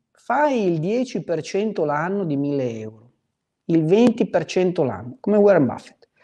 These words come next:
"Eh, ma io non ci mangio con duecento euro", ma cosa stai dicendo? Aspetta. Convinci il tuo inconscio che si è trovato in casa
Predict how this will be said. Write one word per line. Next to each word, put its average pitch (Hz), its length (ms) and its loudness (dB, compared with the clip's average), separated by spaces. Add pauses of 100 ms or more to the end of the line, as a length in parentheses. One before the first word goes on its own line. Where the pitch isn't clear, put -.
(320)
"Eh, 285 200 6
ma 226 140 -2
io 254 180 0
non 233 140 -4
ci 220 160 -10
mangio 214 380 -6
con 180 160 -6
duecento 202 460 -6
euro", 214 200 0
ma 170 100 -4
cosa 196 200 -4
stai 180 240 -12
dicendo? 147 420 -18
Aspetta. - 360 -14 (560)
Convinci 247 840 4
il 226 160 6
tuo 240 180 6
inconscio 233 1120 0 (380)
che 208 220 2
si 202 160 -8
è 214 340 -4 (1500)
trovato 185 1040 -4 (200)
in 165 180 -2
casa 165 840 0